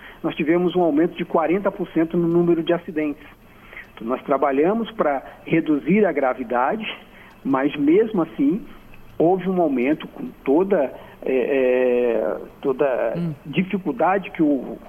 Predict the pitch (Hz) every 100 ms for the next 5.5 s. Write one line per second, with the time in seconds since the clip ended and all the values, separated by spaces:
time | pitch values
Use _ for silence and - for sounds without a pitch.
0 | - - 127 151 143 143 131 - 131 131
1 | - 123 - 160 170 - 247 240 - -
2 | 143 143 147 131 123 160 139 127 147 123
3 | - - - - - 147 147 139 131 117
4 | 139 147 165 - 135 151 156 135 127 127
5 | 127 139 165 160